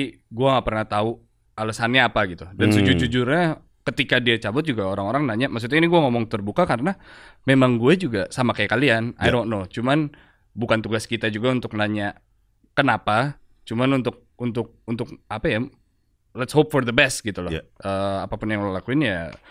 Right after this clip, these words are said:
Speaker 1: root for the best for you and for your family.
Speaker 2: Hmm.
Speaker 1: Cuman apakah gue menyayangkan pada awalnya? Iya, karena Makna Talks kan masih, masih baru banget gitu.
Speaker 2: Betul.
Speaker 1: Kalau bayi masih bisa, baru bisa apa ya,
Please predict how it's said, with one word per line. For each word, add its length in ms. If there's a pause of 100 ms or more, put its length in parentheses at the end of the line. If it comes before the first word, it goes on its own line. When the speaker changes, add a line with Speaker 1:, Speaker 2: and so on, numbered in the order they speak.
(340)
Speaker 1:
root 180
for 120
the 80
best 240
for 120
you 220
and 140
for 80
your 160
family. 400
Speaker 2:
Hmm. 420
Speaker 1:
Cuman 380 (180)
apakah 380
gue 260
menyayangkan 500
pada 200
awalnya? 260
Iya, 300
karena 320
Makna 240
Talks 180
kan 80
masih, 380 (440)
masih 200
baru 240
banget 340
gitu. 140
Speaker 2:
Betul. 320
Speaker 1:
Kalau 160
bayi 300
masih 260
bisa, 320
baru 240
bisa 560 (160)
apa 200
ya, 140